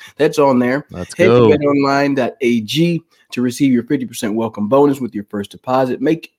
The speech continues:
Speaker 1: sure to use our promo code B L E A V, that's Believe, B L E A V, to receive your fifty percent welcome bonus. That'll get you rewards. BetOnline, it's where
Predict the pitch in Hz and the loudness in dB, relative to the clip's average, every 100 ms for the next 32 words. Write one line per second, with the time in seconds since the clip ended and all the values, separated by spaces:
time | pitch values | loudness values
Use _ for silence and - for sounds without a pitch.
0 | _ - - 143 123 117 123 107 127 156 | _ -10 -2 -2 -2 -2 -2 -2 -2 -2
1 | - 139 127 110 110 104 104 135 123 120 | 0 0 0 -2 -4 -4 0 0 2 0
2 | 117 107 110 143 139 - _ - 98 - | -2 -4 -2 -2 -2 -10 _ -12 -10 -10
3 | 110 98 110 117 92 - _ _ _ - | -12 -10 -8 -8 -10 -16 _ _ _ 0
4 | 175 160 151 151 143 131 135 135 127 127 | 4 6 6 6 6 6 2 2 0 0
5 | 123 - 139 127 117 165 170 - 127 127 | -2 0 0 0 -4 -8 -10 -10 -8 -4
6 | 120 110 107 139 143 135 117 117 120 117 | -6 -6 -2 0 0 -2 -8 -8 -10 -8
7 | 104 107 135 131 127 - - - 175 165 | -8 -2 0 0 -2 -12 -6 2 4 4
8 | 156 151 151 147 139 _ - 120 120 135 | 2 2 2 0 -4 _ -8 -6 -2 2
9 | 147 147 | 4 4